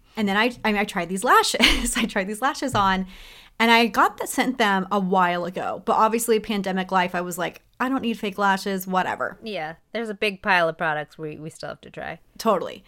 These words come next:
Speaker 1: But I tried these, and the ease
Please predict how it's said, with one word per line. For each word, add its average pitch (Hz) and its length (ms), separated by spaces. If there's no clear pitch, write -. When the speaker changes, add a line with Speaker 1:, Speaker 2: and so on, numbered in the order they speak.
Speaker 1:
But 240 140
I 240 100
tried 254 460
these, 226 360
and 226 380
the 233 360
ease 220 600